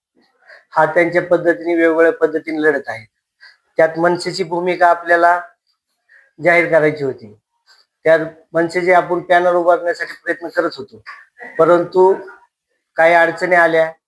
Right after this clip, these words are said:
आणि पक्षाचे काही वरिष्ठ आदेश होते की बाबा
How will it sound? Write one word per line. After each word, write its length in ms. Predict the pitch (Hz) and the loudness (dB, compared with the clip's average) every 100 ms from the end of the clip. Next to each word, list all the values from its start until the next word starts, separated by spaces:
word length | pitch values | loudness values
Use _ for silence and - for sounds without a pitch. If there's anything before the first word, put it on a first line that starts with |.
| _ _ _ _ _ _ | _ _ _ _ _ _
आणि 320 | 139 151 165 | -4 -2 -2
पक्षाचे 500 | 160 165 - 180 156 | -2 -2 0 -2 0
काही 200 | 165 170 | 0 2
वरिष्ठ 380 | 165 165 160 - | 2 2 0 0
आदेश 380 | 160 160 175 175 | 2 2 0 -2
होते 300 | 151 135 131 - _ _ _ _ _ _ - | -4 -4 -8 -10 _ _ _ _ _ _ -6
की 80 | |
बाबा 400 | 151 160 165 165 | 0 4 4 4